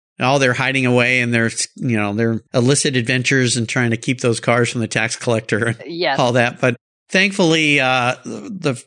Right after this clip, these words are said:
Speaker 1: government in France had some wisdom there and they said, "You know what? We've got a treasure here. We need to share this with the world." So, uh,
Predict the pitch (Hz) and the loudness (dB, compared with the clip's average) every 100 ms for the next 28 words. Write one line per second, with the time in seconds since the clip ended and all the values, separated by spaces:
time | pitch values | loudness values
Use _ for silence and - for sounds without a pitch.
0 | - 151 143 139 143 120 143 143 131 - | -4 0 0 0 -4 -4 -2 -2 0 -4
1 | - _ - 139 131 127 123 139 139 127 | -8 _ -6 -4 -2 0 2 2 2 0
2 | 123 123 123 120 117 - 120 127 131 139 | 2 0 0 -2 -2 -4 -4 -4 -2 0
3 | 147 - - 160 131 104 131 123 117 104 | -2 -4 -8 -2 -2 -2 -2 -2 -2 -2
4 | 101 101 113 123 110 95 - 113 104 95 | -2 -2 -2 -2 -4 -4 -2 -2 -2 -6
5 | 107 104 98 104 101 87 - 98 92 92 | -8 -8 -6 -4 -4 -6 -8 -6 -6 -6